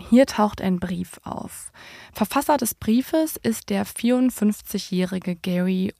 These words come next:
Oliver. Er war einer von achtunddreißig registrierten Sexualstraftätern, die neunzehnhundertsechsundneunzig in einem Umkreis von zwei Meilen um die Familie Ramsey lebten. Und er stand auch bereits im Jahr zweitausend kurz auf der Liste der Verdächtigen.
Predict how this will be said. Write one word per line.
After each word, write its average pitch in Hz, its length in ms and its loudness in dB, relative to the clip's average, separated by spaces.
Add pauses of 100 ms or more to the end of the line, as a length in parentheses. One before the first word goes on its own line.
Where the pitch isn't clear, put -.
Oliver. 180 640 0 (840)
Er 262 460 4
war - 140 4
einer 208 280 4
von 196 240 -2
achtunddreißig 214 920 2
registrierten 185 600 -4
Sexualstraftätern, 196 1300 2
die 208 100 4
neunzehnhundertsechsundneunzig 202 1600 2 (300)
in 196 100 2
einem 185 140 6
Umkreis 226 640 2
von 196 220 -2
zwei 226 400 2
Meilen 202 560 4
um 190 140 2
die 185 80 2
Familie 190 500 4
Ramsey 190 400 6
lebten. - 640 -12 (640)
Und 202 160 -2
er 254 500 6
stand 214 340 0
auch 202 200 4
bereits 196 520 0
im 220 160 2
Jahr 190 260 4
zweitausend 226 800 4
kurz - 440 2
auf - 160 -6
der 226 120 0
Liste 180 320 -4
der 180 140 -4
Verdächtigen. - 800 -10